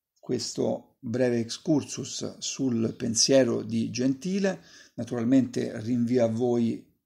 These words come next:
e a chi vuole, eh, gli approfondimenti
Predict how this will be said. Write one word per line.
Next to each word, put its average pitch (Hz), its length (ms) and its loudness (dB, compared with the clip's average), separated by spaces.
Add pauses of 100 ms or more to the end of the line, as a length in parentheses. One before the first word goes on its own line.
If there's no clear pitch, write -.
(120)
e 120 160 -6
a 113 60 -8
chi 123 160 -10
vuole, 113 520 4
eh, 110 320 -6
gli 113 140 -4
approfondimenti 165 1300 -2